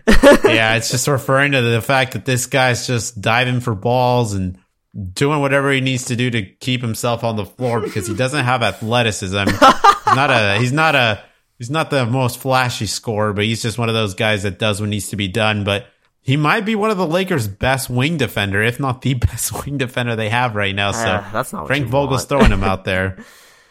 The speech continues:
Speaker 1: And he
Speaker 2: He's
Speaker 1: doesn't
Speaker 2: getting,
Speaker 1: look too
Speaker 2: yeah,
Speaker 1: bad.
Speaker 2: he's getting the clutch time minutes. He was playing deep into the fourth quarter in the Spurs game. So,
Speaker 1: Right.
Speaker 2: yeah, I, they, they definitely are giving him some run.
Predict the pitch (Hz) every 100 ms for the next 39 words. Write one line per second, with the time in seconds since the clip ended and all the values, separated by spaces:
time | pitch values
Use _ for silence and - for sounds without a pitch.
0 | _ _ 139 160 214 185 139 107 - 113
1 | 98 95 92 - 175 175 175 208 233 -
2 | 185 202 - 196 185 156 208 151 - -
3 | 151 208 175 185 196 160 135 - 170 220
4 | 160 147 139 - 143 139 - 143 160 143
5 | 110 101 - _ 123 113 - 127 151 135
6 | 110 85 82 90 _ _ _ _ _ _
7 | - 107 98 92 92 92 _ 98 104 139
8 | 104 - - - 107 117 110 117 151 -
9 | 117 120 113 123 143 135 104 139 147 135
10 | 110 107 113 156 131